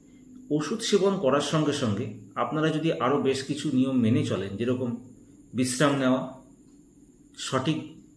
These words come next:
জুতো ব্যবহার করা, এবং আরও একটি জিনিস আপনারা করতে পারেন, সেটা হলো গোড়ালিতে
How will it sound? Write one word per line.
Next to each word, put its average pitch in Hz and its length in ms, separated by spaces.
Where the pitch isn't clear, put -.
জুতো 160 380
ব্যবহার 160 420
করা, 156 420
এবং 156 380
আরও 147 200
একটি 185 220
জিনিস 175 280
আপনারা 160 260
করতে 147 360
পারেন, 120 300
সেটা 147 280
হলো 113 420
গোড়ালিতে 131 720